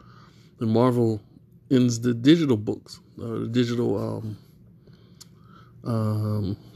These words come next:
part of that. You know, how is that gonna play out? So, think about all the people that's gonna lose jobs behind that.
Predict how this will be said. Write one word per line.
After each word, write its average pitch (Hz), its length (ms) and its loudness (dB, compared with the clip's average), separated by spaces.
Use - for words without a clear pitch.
part 151 240 6
of 107 80 4
that. - 240 -4
You 117 140 -6
know, 107 320 -6
how 123 240 4
is 113 100 2
that 135 200 2
gonna 113 180 -2
play 92 260 -6
out? - 180 -14
So, 117 420 -2
think 147 180 6
about 135 180 4
all 139 120 4
the 131 60 0
people 139 220 4
that's 123 120 2
gonna 123 160 0
lose 113 240 0
jobs 107 340 -2
behind 104 380 -4
that. 120 220 -2